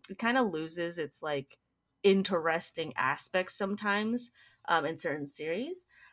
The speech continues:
Um, so yeah, that doesn't surprise me that they were just like, "Oh, I'm, <laughs> I'm going to deviate." <laughs> Um, but I think if I remember correctly in the novel, well, there's always, um, a lingering thing of, like, Jae-young always being like,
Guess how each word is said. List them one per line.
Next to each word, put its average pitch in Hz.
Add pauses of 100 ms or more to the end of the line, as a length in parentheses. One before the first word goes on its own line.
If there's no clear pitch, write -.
Um, 160
so 196
yeah, 175
that 185
doesn't 190
surprise 165
me 156
that 147
they 160
were 160
just 160
like, 170
"Oh, 294
I'm, 254 (160)
<laughs> -
I'm 330
going 254
to 240
deviate." 190
<laughs> -
Um, 254 (320)
but 339
I 214 (200)
think - (440)
if 226
I 277
remember 254
correctly 214
in 208
the 175
novel, 208
well, 226
there's 262
always, 427
um, 175
a 180
lingering 180
thing 180
of, 170
like, 160
Jae-young 160
always 151
being 147
like, 143